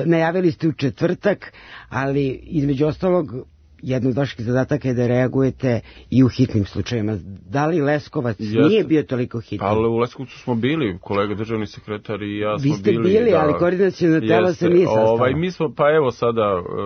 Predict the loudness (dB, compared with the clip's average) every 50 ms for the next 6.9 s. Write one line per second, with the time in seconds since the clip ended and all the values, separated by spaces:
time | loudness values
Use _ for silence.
0 | -4 -4 -4 -4 -4 -4 -4 -4 -4 -2 -2 -2 -4 -4 -4 -2 0 -2 -2 -2
1 | -4 -10 -10 -8 -8 -10 -10 -10 -6 -2 -2 -2 0 0 0 0 -2 -2 -2 -2
2 | -4 -2 -2 -4 -4 -4 -4 -4 -2 0 2 0 0 0 -4 -10 -12 -12 -4 -2
3 | -2 -2 -2 -4 -6 -8 -6 -6 -6 -6 -6 -6 -6 -6 -6 -6 -10 -8 -8 -6
4 | -4 -4 -6 -8 -8 -8 -10 -10 -6 -4 -2 0 0 2 2 2 0 0 -2 -4
5 | -6 -6 -6 -6 -6 -4 -4 -6 -8 -8 -12 -12 -10 -8 -4 -4 -4 -4 -4 -4
6 | -6 -6 -8 -8 -8 -8 -12 -14 -18 -12 -12 -12 -12 -10 -10 -8 -8 -8